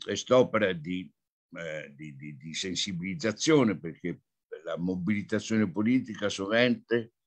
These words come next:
significa lottare per delle idee chiare e semplici che non sono effettivamente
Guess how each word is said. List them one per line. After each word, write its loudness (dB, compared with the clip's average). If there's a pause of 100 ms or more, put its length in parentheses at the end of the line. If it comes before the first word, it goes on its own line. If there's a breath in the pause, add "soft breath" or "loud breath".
(180)
significa 2
lottare 4
per -4
delle 0
idee 2
chiare 4
e -4
semplici 0
che -12
non -2
sono -2
effettivamente -2